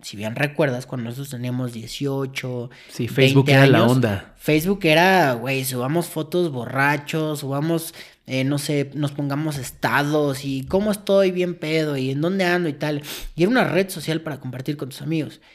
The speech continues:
Speaker 1: ¿Qué pasó? Que llegó ese patrón de las personas adultas a querer dar como esas lecciones de lo que está bien y lo que está mal. Ya te daba pena, güey, porque ya estaba tu tía Catalina, güey, en la red social.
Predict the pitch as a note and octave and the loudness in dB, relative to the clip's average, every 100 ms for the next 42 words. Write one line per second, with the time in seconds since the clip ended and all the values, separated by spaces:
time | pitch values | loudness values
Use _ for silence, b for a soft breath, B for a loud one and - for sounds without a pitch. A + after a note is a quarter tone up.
0 | b b - E3+ D#3 - E3 D#3+ C#3+ C#3+ | b b -6 -4 -6 -6 -6 -4 -2 -2
1 | D3+ D#3+ F3 - - - E3+ D3+ C3+ - | -2 -4 -8 -8 -4 0 2 2 -2 -8
2 | _ _ - C#3 B2+ - B2+ B2+ C#3 C#3 | _ _ -8 -4 -4 -6 -10 -6 -4 -4
3 | C3 - C3+ D#3+ D3 C#3 B2+ - _ B2+ | -6 -6 -2 0 0 -6 -8 -12 _ -12
4 | C3 C3 C3+ C#3 C#3 B B B B B | -8 -4 -2 -4 -6 B B B B B
5 | B B _ _ D#3+ F#3+ A3 A3 C4+ B3 | B B _ _ 0 2 2 2 -2 0
6 | A3+ A3 B3 A#3 E3 - - F#3+ F#3+ F3+ | 0 -2 -2 0 -2 -2 -2 0 2 0
7 | D3+ C#3 C#3 C#3 C3+ F3+ F#3 F#3 F3+ C#3+ | 0 -2 -4 -6 -6 0 0 2 0 -2
8 | - D#3 D#3+ E3+ C4 - _ _ _ - | -4 -4 -2 0 -2 -6 _ _ _ -14
9 | B2 D3+ C3+ B2+ C3 - D3 F#3 D#3 C#3 | -8 -6 -4 -4 -6 -10 -8 -6 -6 -8
10 | B2+ B2 B2 B2+ C#3+ D3 C3 - B2 D3 | -10 -8 -8 -6 -8 -6 -10 -12 -12 -12
11 | D3 B2+ C3 D3 D#3+ E3 F3+ D#3+ A#2 A#2 | -12 -8 -6 -4 -4 -4 -4 -6 -8 -8
12 | C3 - - C#3 E3+ G#3 | -10 -12 -6 -4 -4 -6